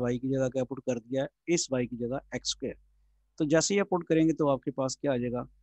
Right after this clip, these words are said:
डीआर is equal to डीएक्सआई plus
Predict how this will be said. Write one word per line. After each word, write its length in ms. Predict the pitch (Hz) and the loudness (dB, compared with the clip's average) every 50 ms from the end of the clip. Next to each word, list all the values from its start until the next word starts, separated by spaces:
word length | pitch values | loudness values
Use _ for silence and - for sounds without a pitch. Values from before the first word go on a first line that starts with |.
| _ _ _ _ _ _ - | _ _ _ _ _ _ -4
डीआर 520 | 131 131 147 160 170 170 165 160 165 165 139 - | 2 4 4 6 6 8 8 8 8 6 4 0
is 160 | 139 151 143 139 | -4 -2 0 -2
equal 200 | 135 - 139 127 | -2 -2 -2 -2
to 60 | 143 127 | -2 0
डीएक्सआई 600 | 123 135 139 151 165 165 - - 165 156 156 160 165 - _ _ - | 0 2 4 4 4 4 4 2 2 4 4 2 0 -2 _ _ 2
plus 320 | 147 147 156 - - - | 2 2 2 2 -4 -8